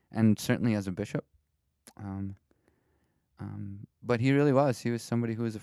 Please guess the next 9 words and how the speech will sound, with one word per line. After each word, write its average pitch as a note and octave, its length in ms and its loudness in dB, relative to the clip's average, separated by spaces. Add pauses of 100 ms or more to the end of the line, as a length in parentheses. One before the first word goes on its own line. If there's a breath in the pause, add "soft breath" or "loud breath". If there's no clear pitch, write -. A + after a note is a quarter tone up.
friend G#2+ 300 -2
to - 120 -10
us. - 400 -18 (220)
And G2 420 -12
I G#2+ 40 -12
think G#2 180 -8
that - 160 -10
that's - 260 -8
a, G2 160 -8